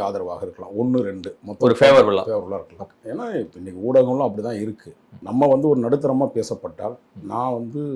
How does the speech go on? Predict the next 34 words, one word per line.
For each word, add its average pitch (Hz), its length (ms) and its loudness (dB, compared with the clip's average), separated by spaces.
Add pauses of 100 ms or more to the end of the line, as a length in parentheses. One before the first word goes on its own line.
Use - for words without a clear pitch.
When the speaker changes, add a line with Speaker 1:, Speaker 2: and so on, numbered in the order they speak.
Speaker 1:
பல 104 200 -2 (100)
மாநிலங்கள்ல 113 600 -4 (160)
வந்து 101 180 -12 (300)
பயணம் 104 300 -8
பண்ணதை 90 240 -12
வச்சு - 240 -20
சொல்றேன், 80 280 -20 (260)
அந்த 151 300 2 (560)
பதினோரு 190 440 2 (800)
சர்வே 143 400 2 (300)
பண்ணக்கூடிய 92 500 -10 (160)
அமைப்புகள் 101 480 -8
வந்து 85 200 -16 (120)
வெளியிட்டதுல 98 480 -16 (280)
ஒரு 113 80 -2
Speaker 2:
ஓகே. 131 60 2
Speaker 1:
ரெண்டு 156 200 2
அமைப்பு 143 300 -2
வேணா 113 240 -6
அவங்களுக்கு 101 340 -10
சாதகமான 95 500 -8
அமைப்பா 85 280 -18
இருக்கும். - 240 -20 (320)
Speaker 2:
ஓகே. - 140 -20 (520)
Speaker 1:
அப்புறம் 101 220 -8 (100)
ஒன்பது 156 340 0
பேர் 147 140 0
இருக்காங்க. 85 280 -12 (400)
Speaker 2:
ஆ. 92 60 -12 (120)
Speaker 1:
இப்ப 170 200 6
இங்க 139 280 0
என்ன 156 120 0
நினைக்கிறாங்கன்னா, 120 520 -2 (280)
லைலா 139 180 6